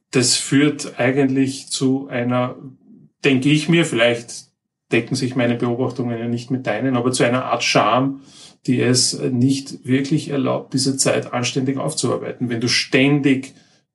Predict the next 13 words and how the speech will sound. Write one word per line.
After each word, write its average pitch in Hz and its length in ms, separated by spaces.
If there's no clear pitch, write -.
äh, 107 340
sozusagen - 480
Gefahr 127 460
läufst, 127 920
dass 127 340
man 123 240
dich 127 320
in 127 100
eine 127 200
politische 123 1400
Richtung 123 380
hinein 123 380
assoziiert. 127 800